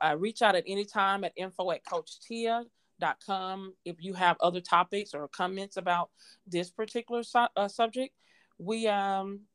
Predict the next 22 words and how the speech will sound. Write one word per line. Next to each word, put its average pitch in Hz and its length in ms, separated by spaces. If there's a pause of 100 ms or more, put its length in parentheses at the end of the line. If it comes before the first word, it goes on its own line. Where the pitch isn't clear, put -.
(120)
we're 247 140
grateful 247 340
for 160 140
you 143 200
all. 139 200
We 170 100
are 165 100
always 185 360
grateful. 170 340
We're 160 120
thankful 175 500
that 160 260 (320)
you're 170 200
listening, 185 420
that 165 180
you're 165 80
sharing, 165 560
and 156 100
that 156 140
you're 165 220
helping 165 420
us, 160 380